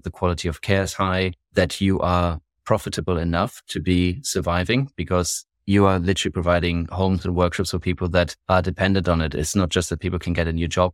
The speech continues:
especially the people that we support. That's something that, that is on our minds. But although this being a heavy burden, it is also the biggest fuel to your fire,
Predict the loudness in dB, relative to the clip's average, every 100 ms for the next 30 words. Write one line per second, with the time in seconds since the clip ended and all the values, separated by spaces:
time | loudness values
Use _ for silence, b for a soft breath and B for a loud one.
0 | _ -12 -4 -4 -4 -6 -4 -2 -2 0
1 | 2 0 -2 -8 -10 -2 0 0 -4 -12
2 | -2 0 0 -2 -2 0 -2 -2 _ -4
3 | -4 -2 0 2 2 2 2 2 0 -2
4 | 2 2 2 -6 0 4 4 4 -2 -2
5 | 2 2 4 0 0 2 2 2 0 0
6 | -2 -2 0 0 0 -2 -2 0 0 0
7 | -2 -4 -6 0 2 2 -2 -2 0 0
8 | 2 2 2 -2